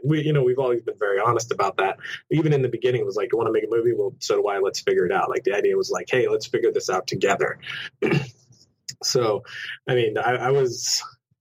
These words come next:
you know, when we started, it was more like, "Wouldn't it be cool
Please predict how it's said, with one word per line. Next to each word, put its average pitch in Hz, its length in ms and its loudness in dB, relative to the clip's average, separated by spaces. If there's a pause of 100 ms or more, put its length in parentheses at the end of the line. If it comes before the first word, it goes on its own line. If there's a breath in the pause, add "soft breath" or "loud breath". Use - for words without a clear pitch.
(120)
you 131 160 2
know, 107 300 0
when 120 180 2
we 123 80 2
started, 127 320 2
it 113 80 2
was 110 140 -2
more 113 200 0
like, 104 320 2 (380)
"Wouldn't 139 240 2
it 127 80 0
be 123 180 -2
cool 110 280 2